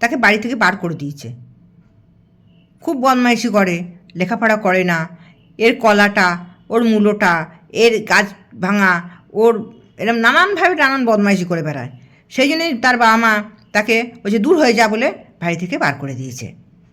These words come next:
ছেলেটি যথারীতি শ্রী পরম দয়ালের চরণে আশ্রয় নিয়েছেন। তা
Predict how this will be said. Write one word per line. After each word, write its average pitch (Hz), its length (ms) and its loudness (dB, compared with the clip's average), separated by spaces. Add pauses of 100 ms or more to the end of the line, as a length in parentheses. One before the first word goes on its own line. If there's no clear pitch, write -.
(360)
ছেলেটি 269 600 0 (140)
যথারীতি 247 460 0
শ্রী 226 420 -4 (220)
পরম 233 280 4
দয়ালের 226 400 4 (380)
চরণে 214 560 -2 (180)
আশ্রয় 170 420 -6
নিয়েছেন। 147 500 -10 (1400)
তা 185 260 0